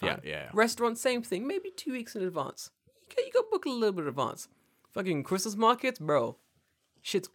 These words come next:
Speaker 2: always
Speaker 1: Good
Speaker 2: busy.
Speaker 1: luck. <laughs>
Speaker 2: Good luck getting in there. It's busy, but they're fun, though. You make, you make a bunch
Speaker 1: Yep.
Speaker 2: of random friends, like, eat a bunch of good German food.
Speaker 1: Mm-hmm.
Speaker 2: The true meaning of Christmas.
Speaker 1: Yes.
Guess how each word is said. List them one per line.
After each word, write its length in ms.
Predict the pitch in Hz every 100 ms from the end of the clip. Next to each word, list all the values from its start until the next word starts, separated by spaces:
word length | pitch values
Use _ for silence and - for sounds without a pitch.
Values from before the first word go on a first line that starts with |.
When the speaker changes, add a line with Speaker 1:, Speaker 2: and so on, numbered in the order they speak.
| -
Speaker 2:
always 680 | 175 180 175 160 147 139 131
Speaker 1:
Good 140 | 131
Speaker 2:
busy. 100 | 110
Speaker 1:
luck. 280 | 104 90 - 160 -
<laughs> 40 |
Speaker 2:
Good 280 | - 240 220
luck 300 | 131 135 135
getting 240 | 151 131 123
in 160 | 143
there. 260 | 120 107 107 - _
It's 220 | - 147 - _ _ _ _ _
busy, 440 | 135 139 139 123 110
but 100 | 175
they're 100 | 220
fun, 180 | 233
though. 140 | 120 - _ _ - _ _
You 40 | -
make, 200 | 160 160
you 60 | 127
make 140 | 151
a 20 | 151
bunch 80 |
Speaker 1:
Yep. 80 | 151
Speaker 2:
of 100 | 117
random 240 | 127 131 123
friends, 360 | 117 120 120 113
like, 160 | 113
eat 80 | 120
a 40 |
bunch 180 | 123 123
of 40 | 120
good 120 | 123
German 260 | 123 113 113
food. 340 | 117 113 113 - _ -
Speaker 1:
Mm-hmm. 160 | 220 277 -
Speaker 2:
The 80 | 143
true 180 | - 190
meaning 220 | 143 117
of 100 | 113
Christmas. 320 | 120 - 131 -
Speaker 1:
Yes. 320 | 98 80 -